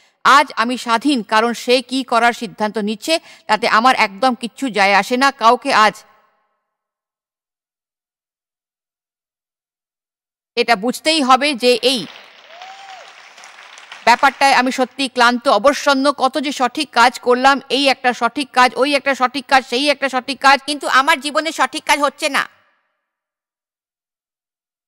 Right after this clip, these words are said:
প্রভুকে বিশ্বাস করে এসেছি, বিশ্বাস করে গেছি, বিশ্বাস করে গেছি, বিশ্বাস করে গেছি। আজ অন্যদের জীবন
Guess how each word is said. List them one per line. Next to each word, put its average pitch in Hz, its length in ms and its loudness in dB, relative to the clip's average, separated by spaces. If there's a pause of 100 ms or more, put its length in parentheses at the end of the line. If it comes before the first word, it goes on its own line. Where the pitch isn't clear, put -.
(720)
প্রভুকে 302 380 -4
বিশ্বাস 294 400 -4
করে 311 180 -2
এসেছি, 311 300 -6
বিশ্বাস 269 380 -6
করে 294 160 -2
গেছি, 285 220 -6
বিশ্বাস 247 360 -6
করে 277 180 -4
গেছি, 277 200 -8
বিশ্বাস 254 340 -6
করে 269 180 -4
গেছি। 262 300 -8
আজ 254 240 2
অন্যদের 254 400 -4
জীবন 254 320 0